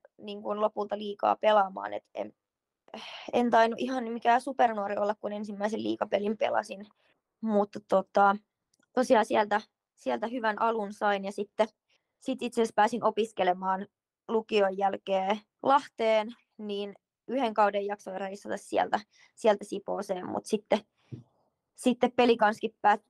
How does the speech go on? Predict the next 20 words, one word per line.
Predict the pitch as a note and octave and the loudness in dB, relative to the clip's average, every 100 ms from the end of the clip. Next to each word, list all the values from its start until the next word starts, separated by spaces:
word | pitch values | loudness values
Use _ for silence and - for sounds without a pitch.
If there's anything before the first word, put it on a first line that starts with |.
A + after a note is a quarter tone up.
| _ - | _ 2
pääs | G#3+ A3 - _ - | 2 2 -4 _ -10
nousemaan | B3 B3 A#3 G3+ G3 | -6 -6 -8 -8 -8
liigaan, | G#3+ G#3 F#3+ F#3+ F#3+ | -10 -10 -8 -10 -10
niin | F#3+ G3+ - | -14 -14 -2
koin | G#3 F#3+ | 0 0
järkeväksi | F#3+ G3 G3+ A3+ A#3 - | 2 0 0 -4 -4 -6
sitten, | A3+ - G#3+ | -10 -2 -2
että, | A#3+ - C4+ - _ _ _ _ _ - - | -2 0 -2 -2 _ _ _ _ _ -16 -4
öö, | - A#3 A3+ A3 A3 A3 | 2 6 8 8 6 4
vaihtaa, | A3 A#3 - G#3+ - _ _ _ _ _ | 0 0 -6 -6 -8 _ _ _ _ _
vaihtaa | D4 D4+ C4 | -4 -2 -6
sinne | C4+ C4+ A3+ - | -6 -6 -6 0
pelaamaan | A3 G#3 G3 G3 | 4 6 4 0
ja | F#3+ | -2
silloin | G#3+ G3 | -4 -6
ei | F#3 | -4
tarvinnut | G3 F#3+ F#3+ | -6 -8 -8
enää | F#3+ F#3+ F#3+ | -6 0 0
reissata. | G3+ G3 - G3+ - | 0 -4 -6 -12 -10
Ja | - F#3 | -8 -6